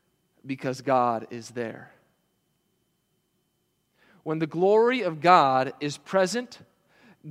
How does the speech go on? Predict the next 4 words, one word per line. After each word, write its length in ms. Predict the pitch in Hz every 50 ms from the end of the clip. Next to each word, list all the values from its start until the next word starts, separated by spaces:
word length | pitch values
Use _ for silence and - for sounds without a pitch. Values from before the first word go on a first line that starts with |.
| 135
God 320 | - 165 170 180 190 190 180
himself 920 | 175 180 160 156 - - - 175 156 135 120 117 107 - - - - - _ _ -
is 180 | 139 131 -
present. 500 | - - 143 135 127 120 127 113 - -